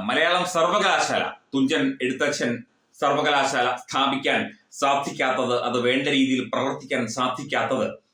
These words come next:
അവിടുത്തെ ചില മതപരമായ ചിന്തകൾ കൊണ്ടാണ് എന്ന വാദമാണ് തെളിവുകളും അതുപോലെ തന്നെ ഇതുവരെയുണ്ടായ സംഭവ വികാസങ്ങളും നിരത്തിക്കൊണ്ട് അഡ്വക്കേറ്റ് എസ് ജയസൂര്യൻ സമർത്ഥിച്ചത്, അദ്ദേഹം വാദിച്ചത്.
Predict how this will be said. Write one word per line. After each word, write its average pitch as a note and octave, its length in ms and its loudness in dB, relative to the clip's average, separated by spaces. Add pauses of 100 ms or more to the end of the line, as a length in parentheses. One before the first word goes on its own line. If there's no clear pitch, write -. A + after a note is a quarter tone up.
(160)
അവിടുത്തെ C3 360 0 (160)
ചില C#3 200 0 (260)
മതപരമായ D3+ 680 2 (200)
ചിന്തകൾ C3+ 520 2 (140)
കൊണ്ടാണ് A#2 440 2 (500)
എന്ന C#3 120 2 (180)
വാദമാണ് A#2+ 540 0 (140)
തെളിവുകളും F#3+ 480 4 (360)
അതുപോലെ C3 400 0
തന്നെ A#2+ 160 0 (120)
ഇതുവരെയുണ്ടായ C3 600 0 (140)
സംഭവ A2+ 360 -2
വികാസങ്ങളും A2 600 -2
നിരത്തിക്കൊണ്ട് G2+ 480 -4 (140)
അഡ്വക്കേറ്റ് G2+ 380 -6 (140)
എസ് - 200 -6 (100)
ജയസൂര്യൻ A2+ 560 -2 (640)
സമർത്ഥിച്ചത്, A#2+ 600 -2 (120)
അദ്ദേഹം G2 260 -4 (120)
വാദിച്ചത്. G2 460 -4